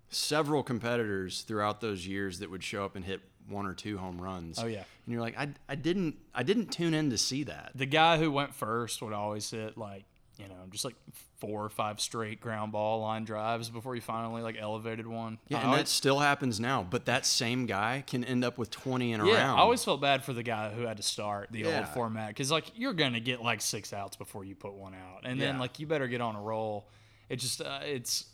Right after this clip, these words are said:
Speaker 2: there's definitely, I, the clock certainly has its advantages, but, uh, yeah, I think they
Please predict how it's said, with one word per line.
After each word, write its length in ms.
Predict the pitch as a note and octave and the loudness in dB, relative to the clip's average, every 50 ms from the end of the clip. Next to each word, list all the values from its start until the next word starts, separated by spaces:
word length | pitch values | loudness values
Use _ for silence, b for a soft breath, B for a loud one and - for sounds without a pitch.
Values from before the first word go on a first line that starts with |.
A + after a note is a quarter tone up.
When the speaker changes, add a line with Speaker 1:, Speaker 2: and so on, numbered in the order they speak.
| - B B B B B B B - | -20 B B B B B B B 0
Speaker 2:
there's 200 | F#3 F#3 D#3 B2+ | 2 2 2 4
definitely, 580 | C3+ C#3 B2+ B2 C3 B2 A#2+ A#2 A#2 A#2 A#2 A2+ | 2 2 2 2 0 -2 -2 0 -2 -2 -2 0
I, 200 | B2 C3 C3 B2+ - - - - - E3 | 0 0 0 0 -6 -14 -20 -18 -12 -8
the 100 | C#3+ C3+ | -6 -4
clock 320 | - E3+ F3+ D#3+ C#3+ B2 | 0 4 4 4 4 4
certainly 360 | - - C3+ B2 B2 A2+ A2 | 2 0 0 0 0 -2 -4
has 260 | G#2+ A2+ G#2+ G#2+ G#2 G#2 | -2 -2 -2 -2 -4 -6
its 160 | G2 - - | -8 -10 -10
advantages, 540 | G#2+ G2+ G2+ G2 F#2+ G2 G2 F#2 G2 F#2+ G2 | -10 -10 -10 -10 -10 -10 -10 -10 -12 -12 -10
but, 240 | - A2 G2+ F#2+ F#2+ | -8 -8 -8 -8 -8
uh, 220 | F#2+ F#2+ F#2 F#2 F#2 F#2 - | -10 -10 -10 -12 -12 -12 -8
yeah, 160 | - B2 G2+ F#2+ | -6 -6 -6 -6
I 40 | G2 | -6
think 140 | A#2+ C3+ A2 | -6 -6 -6
they 120 | A2+ G2 | -6 -8